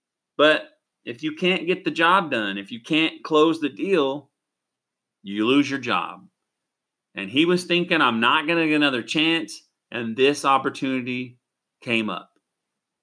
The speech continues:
If it wasn't for them getting caught with the trash can banging, he would have never gotten another chance.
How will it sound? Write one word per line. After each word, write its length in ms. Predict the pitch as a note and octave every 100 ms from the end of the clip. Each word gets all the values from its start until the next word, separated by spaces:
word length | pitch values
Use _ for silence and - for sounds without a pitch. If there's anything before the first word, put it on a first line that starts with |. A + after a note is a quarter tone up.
| _ _ _ -
If 140 | A2+
it 160 | B2+ A#2
wasn't 640 | C3 F3 G3 G#3 G#3+ - _ _ _ _ _ _
for 180 | C#3 C#3
them 580 | D3 D#3 D#3+ D#3+ E3+ D3+ _ _ _ _ _ _ _ _ _ _ A#2
getting 320 | B2+ D#3+ F3
caught 460 | D3+ A#2+ A#2 A#2 - _ _ _ _ _ _ _ _
with 140 | B2+ C3
the 80 | D3+
trash 440 | E3 D#3 D#3 -
can 260 | C3+ A#2+ A2+
banging, 540 | A2+ A2 A2 G#2+ G2+ _ _
he 140 | C3+
would 140 | C3 B2
have 100 | B2
never 800 | B2 B2+ C3+ C3 C3+ C3+ - _ _ - A2
gotten 680 | A2 A2 A#2 A2+ A2 A2 A#2+ _
another 320 | G#2+ G2+ G2 F#2+
chance. 600 | - F2+ - - -